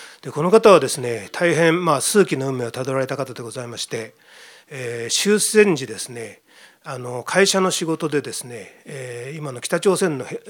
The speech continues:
平城、まあ、平壌ですね、ここで仕事をしておられた。そこで、まあ、終戦を迎えられたんですね。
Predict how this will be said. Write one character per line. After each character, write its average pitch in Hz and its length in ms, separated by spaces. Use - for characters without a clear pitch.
平 156 180
城、 156 240
ま 147 160
あ、 - 80
平 233 140
壌 127 240
で - 100
す - 100
ね、 165 220
こ 175 140
こ 208 140
で 208 260
仕 - 140
事 131 220
を 117 40
し - 80
て 135 80
お 123 40
ら 117 60
れ 107 60
た。 - 140
そ 160 120
こ 185 120
で、 196 80
ま 190 120
あ、 - 40
終 143 200
戦 131 180
を 123 140
迎 127 140
え 120 40
ら 117 80
れ 113 100
た 113 220
ん 131 100
で - 80
す - 80
ね。 151 260